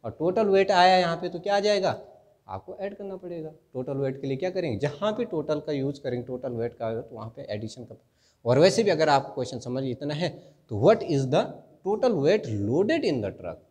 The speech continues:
उस truck में total load कितना हुआ है तो हमें find out करना है।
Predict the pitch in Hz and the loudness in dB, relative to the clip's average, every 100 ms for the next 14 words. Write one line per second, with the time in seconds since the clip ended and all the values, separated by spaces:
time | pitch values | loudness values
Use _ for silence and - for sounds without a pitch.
0 | - 160 - 143 139 170 160 175 190 190 | -18 -16 -10 -10 -8 -12 -8 -4 -4 0
1 | 202 196 113 - - 127 147 - 127 135 | 0 0 -2 -6 -6 -2 -2 -2 -6 -4
2 | 127 104 92 92 90 117 _ _ - 123 | -2 -2 0 -2 -4 -8 _ _ -8 -6
3 | 107 117 - - - 101 107 208 - - | -4 -6 -8 -16 -12 -4 0 0 -2 -18
4 | - 185 147 95 85 | -4 -2 -2 -6 -8